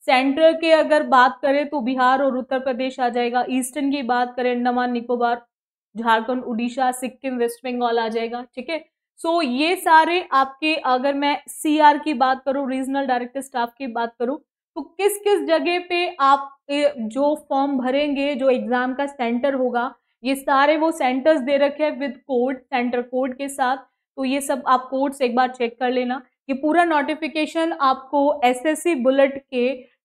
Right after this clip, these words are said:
Telegram चैनल पर आपको इसकी पीडीएफ़ मिल जाएगी, ठीक है। उसमें पूरा आप डिटेल में आप एक बार देख लेना, जो मैं चीजें आपको समझा रही हूँ उसको समझ लो, फिर उस नोटिफिकेशन को आप वहां से डाउनलोड भी कर सकते हो।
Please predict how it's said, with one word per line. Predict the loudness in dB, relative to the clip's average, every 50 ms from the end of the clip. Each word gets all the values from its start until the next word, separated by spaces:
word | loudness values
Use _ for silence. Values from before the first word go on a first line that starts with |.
| _ 4
Telegram | 4 4 4 2 2 0 2 0 0 -2
चैनल | -2 -2 0 -2 -2 -4
पर | -2 -2 0 0
आपको | 0 2 2 0 0 0 _ -6 -6
इसकी | -6 -6 -10 -10
पीडीएफ़ | -6 -4 -4 -2 0 -2 -2 -2 -4
मिल | -4 -2 -2 0
जाएगी, | 0 0 0 0 0 -2 -4 -6 -8 _ _ _ _ _
ठीक | -8 -4 -2
है। | 0
उसमें | 0 0 -2 -4 -6 -6
पूरा | -2 0 2 4
आप | 4 4 2
डिटेल | -2 -6 -6 -2 -2 -2 0 0 -2
में | -2 -2 -2 -2 0 0
आप | 0 0 2 0
एक | -2 -2 0
बार | 0 0 0
देख | 0 0 0 0 0 0
लेना, | -2 -2 0 0 -2 -4 -6 -10 _ _ _ _ -4
जो | -2 0
मैं | 0 0
चीजें | 0 0 0 2 4 4
आपको | 4 4 2 -2
समझा | -2 -2 -2 -2 -2 0 2 4 4 4
रही | 4 2
हूँ | -2 -4
उसको | -6 -6 -8 -6
समझ | -4 -4 -2 -2 -2 -4 -4
लो, | -6 -8 -8 -10 _ _ _
फिर | -4 -2 -2
उस | -2 -4 -6 _
नोटिफिकेशन | -2 -2 -2 -2 -2 -4 -6 -6 -6 -4 -6 -6 -6 -6 -4
को | -2
आप | -2 -2 -2
वहां | -2 -4 -4 -4
से | -6 -8 _ _ _ _ -4 -2
डाउनलोड | 0 2 2 2 2 2 2 2 2
भी | 0 -2 0
कर | 0 0 -2
सकते | -2 -4 -8 -10 -8 -6 -6
हो। | -6 -6 -6 -12